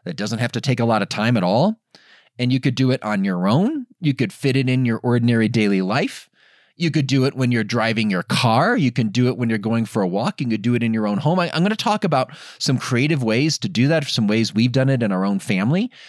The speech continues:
uh, some ways I've done it just personally when I'm traveling. And, uh, I wanna share a little bit of that. But, but first, I want, I wanna talk about the meaning of the Stations of the Cross. I wanna make sure you understand just, just how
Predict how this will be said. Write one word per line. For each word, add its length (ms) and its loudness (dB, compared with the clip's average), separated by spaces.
uh, 280 -4
some 180 -2
ways 200 0
I've 200 0
done 160 0
it 120 -2
just 180 -4
personally 480 0
when 140 0
I'm 100 -4
traveling. 560 0
And, 140 -2
uh, 200 -2
I 80 -2
wanna 140 2
share 220 0
a 40 2
little 200 2
bit 120 0
of 60 0
that. 220 0
But, 320 -6
but 120 -4
first, 500 -4
I 60 -4
want, 220 -2
I 60 -2
wanna 300 2
talk 240 -2
about 200 0
the 60 0
meaning 520 2
of 80 -6
the 80 -6
Stations 480 -2
of 40 -10
the 140 -10
Cross. 460 -6
I 60 -8
wanna 140 2
make 80 0
sure 160 2
you 60 2
understand 560 0
just, 280 -4
just 200 -6
how 420 0